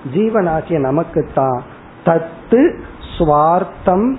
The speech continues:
பிரயுஜ்யதே, அந்த வழிபாடுகள் அனைத்தும் தன்னுடைய நன்மைக்காகவே பயன்படுத்தப்படுகிறது அல்லது வழிபடப்படுகிறது. அப்ப கடவுள் முதல் கொண்டு, இப்ப கடவுளே வந்தாச்சு, இதுக்கு மேல என்ன சொல்றதுக்கு இருக்கு?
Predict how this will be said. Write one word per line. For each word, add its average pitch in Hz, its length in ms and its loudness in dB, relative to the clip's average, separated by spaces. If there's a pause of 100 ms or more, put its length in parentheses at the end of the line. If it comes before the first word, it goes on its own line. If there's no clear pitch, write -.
(380)
பிரயுஜ்யதே, 143 1040 0 (340)
அந்த 160 260 2
வழிபாடுகள் 175 840 2
அனைத்தும் 156 640 -2 (340)
தன்னுடைய 214 720 4
நன்மைக்காகவே 170 1200 0 (320)
பயன்படுத்தப்படுகிறது 135 1300 -6 (380)
அல்லது 170 300 0
வழிபடப்படுகிறது. 147 1200 -4 (540)
அப்ப 156 220 -2
கடவுள் 208 760 0
முதல் 175 440 0
கொண்டு, 160 340 -4 (400)
இப்ப - 120 -14
கடவுளே 208 480 2
வந்தாச்சு, 208 400 2
இதுக்கு 202 240 -2
மேல 202 220 2
என்ன 185 140 2
சொல்றதுக்கு 160 460 0
இருக்கு? 143 420 -4